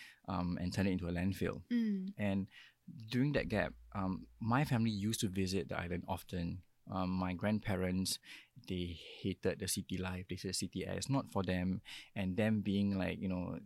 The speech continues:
Speaker 1: in, in their late sixties, um, being told to live in the city doesn't bode well with them lah.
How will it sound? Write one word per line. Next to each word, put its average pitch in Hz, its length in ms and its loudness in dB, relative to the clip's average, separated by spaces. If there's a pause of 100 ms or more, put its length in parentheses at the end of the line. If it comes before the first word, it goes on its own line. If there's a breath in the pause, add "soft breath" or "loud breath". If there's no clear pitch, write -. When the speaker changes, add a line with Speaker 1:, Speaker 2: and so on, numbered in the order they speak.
(140)
Speaker 1:
in, 95 160 4
in 95 240 2
their 92 160 2
late 90 340 0
sixties, - 840 -2 (380 loud breath)
um, 92 420 2
being 110 220 4
told 101 340 2
to - 60 0
live 98 180 4
in 95 60 4
the 92 80 2
city 92 580 0 (240)
doesn't 117 300 2
bode 101 200 4
well 90 220 2
with 90 140 -6
them 151 240 -2
lah. - 80 -6